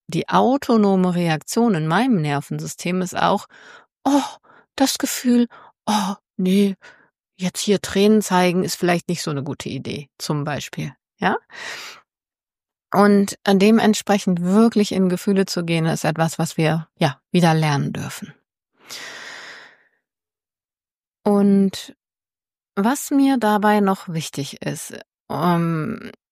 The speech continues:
gerade beim Thema Nervensystem, Vagusnerv, innere Sicherheit, ja, da beobachte ich ein, eine Sache und ich sage immer gerne, wir haben gefühlt als Gesellschaft auch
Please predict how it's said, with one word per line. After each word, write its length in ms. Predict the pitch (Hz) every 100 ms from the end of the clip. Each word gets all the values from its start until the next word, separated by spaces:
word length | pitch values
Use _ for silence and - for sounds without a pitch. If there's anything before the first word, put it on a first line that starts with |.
| _
gerade 460 | 180 185 214 233
beim 280 | 220 196 190
Thema 760 | - - 185 180 175 180 180 175
Nervensystem, 1400 | 170 165 180 190 - 175 170 170 - - - 170 170 160
Vagusnerv, 840 | 165 175 165 165 - 165 160 165
innere 440 | - 196 196 175 170
Sicherheit, 800 | 147 160 160 147 151 160 160 - - - - _ _ _
ja, 460 | 165 147 180 269 294 - - _ -
da 300 | 185 170 165 - _ _
beobachte 680 | 175 185 - 233 277 - 254
ich 240 | 240 -
ein, 400 | 190 196 196 196 - -
eine 380 | 190 208 214
Sache 480 | 175 165 156 - 143
und 240 | 156 156 175
ich 100 | -
sage 300 | 190 214 208
immer 220 | 214 214
gerne, 760 | 190 185 190 196 214 240 277 - _ _ _ _ -
wir 320 | 175 175 165
haben 260 | 185 233
gefühlt 480 | 226 - - 220 220
als 240 | 190 180 -
Gesellschaft 840 | 156 147 165 214 254 - 160 - -
auch 360 | 165 165 214